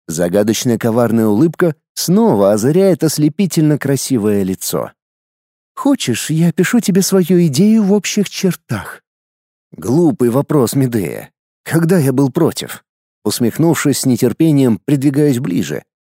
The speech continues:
предвкушая адреналиновый взрыв. Безграничная, непредсказуемая и безжалостная фантазия Медеи — неоднократно приносила корпорации баснословную прибыль, но на этот раз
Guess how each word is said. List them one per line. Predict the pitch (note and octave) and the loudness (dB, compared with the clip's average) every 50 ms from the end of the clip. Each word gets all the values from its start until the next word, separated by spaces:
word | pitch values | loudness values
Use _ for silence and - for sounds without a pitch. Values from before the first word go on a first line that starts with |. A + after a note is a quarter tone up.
| _ | _
предвкушая | _ G2+ B2 B2 - - C3 C3 - - E3+ D#3+ D#3 D#3 D3+ | _ -4 -4 -4 -2 -4 -4 -4 0 0 0 2 2 2 2
адреналиновый | C#3+ B2 C3+ C#3 C3 C#3 C3+ C3 B2 B2+ B2 A#2 A#2 | 2 0 0 0 0 0 0 0 0 0 0 0 0
взрыв. | G#2 E2+ - G2 D#2+ D2 B1 - _ _ _ _ _ _ _ _ _ _ _ _ _ _ _ | -2 -4 -6 -8 -8 -10 -12 -16 _ _ _ _ _ _ _ _ _ _ _ _ _ _ _
Безграничная, | - C#2+ G2 A#2 A#2 A2 F#2+ A#2 A#2+ A#2+ B2 D3+ C#3 - - - E2 C2 A#1 A#1 B1+ | -8 -4 -2 0 0 0 0 0 0 0 0 0 -2 -2 -6 -8 -10 -10 -10 -10 -4
непредсказуемая | E2 A2+ C#3+ B2+ - B2+ C#3 - - - A2+ G#2 F#2+ F#2+ C#3 E3+ E3 C3+ A#2+ A#2+ A#2+ A#2 A2 F#2+ - _ _ _ | -2 0 0 0 0 -2 -2 -2 -2 -2 -2 -2 0 0 0 2 2 2 2 2 0 0 -2 -4 -6 _ _ _
и | _ D#3+ D#3+ | _ -2 0
безжалостная | C3+ D#3 C#3+ A#2 A2+ A2 D3+ E3 D3+ C#3 A#2+ - - B2 A#2+ | 2 2 0 0 -2 0 0 2 2 2 0 0 0 -2 -2
фантазия | G#2+ - B2 A#2+ G#2+ - C#3 C#3 A#2+ G2 A2+ A2+ | 0 0 -2 -2 0 0 0 0 0 0 0 0
Медеи — | G#2+ G#2 G#2 F#2 F2+ D3 D#3+ C#3 G2 D#2 C2 B1 _ _ _ _ _ _ _ G#2 | 0 0 0 0 0 0 0 0 -2 -4 -8 -14 _ _ _ _ _ _ _ -2
неоднократно | B2+ D3+ D#3 C#3+ F3+ G3 F#3 - G3+ G#3 G3+ - G#3+ G#3 | 0 0 0 2 0 0 0 0 -2 -2 0 0 -2 -2
приносила | F#3 F#3+ F#3+ G3 G3+ G3 - - - E3 F#3 F#3+ | 0 0 0 2 2 0 0 0 0 2 2 2
корпорации | E3+ G#3 G3 F3 E3 C3 A2 B2 C#3 C3+ - - E3+ F3+ E3+ D#3 | 2 0 0 0 0 0 2 0 0 0 -2 -2 0 0 0 0
баснословную | A2+ A#2 D#3+ E3 - F3 F3 F3+ E3+ - B2 A#2 B2 C3+ C#3+ F3 F3 D#3+ | 0 0 -2 -2 0 0 -2 -2 -2 -2 0 0 0 2 2 2 0 0
прибыль, | - F#2 G#2+ C3 D#3+ B2+ D#2+ C#2 - _ _ _ _ _ _ _ _ | 0 -2 -4 -2 -2 -4 -4 -6 -8 _ _ _ _ _ _ _ _
но | - F2 F#2+ | -6 -4 -2
на | F#2+ F2+ F#2 A#2 | 0 0 0 0
этот | E3+ F#3 - - - | 0 0 -2 -2 -2
раз | - - - - - - | -2 -4 -4 -6 -8 -14